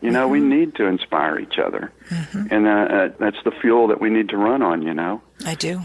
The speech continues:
Speaker 1: So, uh, you're surrounded by like-minded people that
Speaker 2: Sure.
Speaker 1: want to make things better. And it,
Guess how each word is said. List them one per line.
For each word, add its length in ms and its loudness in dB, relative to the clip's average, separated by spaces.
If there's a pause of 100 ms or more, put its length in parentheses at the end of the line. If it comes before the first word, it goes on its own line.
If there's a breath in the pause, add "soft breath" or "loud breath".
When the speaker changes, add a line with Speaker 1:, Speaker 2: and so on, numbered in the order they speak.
Speaker 1:
So, 400 2 (240)
uh, 400 0
you're 180 0
surrounded 520 0
by 400 0 (340)
like-minded 640 2
people 380 0
that 160 2
Speaker 2:
Sure. 100 -2
Speaker 1:
want 300 0
to 420 0
make 300 0
things 300 0
better. 520 -2 (640 soft breath)
And 560 4 (800)
it, 160 -10